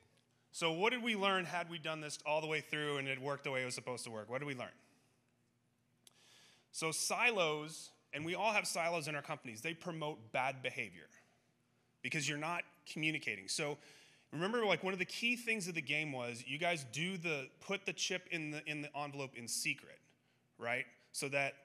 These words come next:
team A can't see what team B is doing over here, or if that's what the teams were, right? Whatever the, whatever the numbers were. Um, and so if you're irrational, which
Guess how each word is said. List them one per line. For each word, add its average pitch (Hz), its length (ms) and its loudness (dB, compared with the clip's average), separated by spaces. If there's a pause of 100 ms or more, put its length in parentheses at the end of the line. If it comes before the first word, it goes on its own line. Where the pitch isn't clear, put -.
(220)
team 170 280 2
A 147 200 4
can't 160 280 -4
see 156 200 -2
what 143 140 -6
team 143 240 -2
B 131 140 -2
is 117 100 -6
doing 117 300 -8
over 90 180 -12
here, - 140 -16 (600)
or 110 200 -6 (240)
if 117 120 -16
that's 117 200 -10
what 107 80 -18
the 104 80 -14
teams 95 240 -14
were, - 680 -16
right? 120 160 0 (220)
Whatever 127 260 -4
the, 120 120 -10 (100)
whatever 139 240 0
the 123 60 -8
numbers 104 260 -10
were. - 80 -20 (1500)
Um, 120 280 -2 (100)
and 156 100 -2
so 180 340 2
if 196 200 6
you're 254 140 -2
irrational, 165 680 -2 (240)
which - 340 -4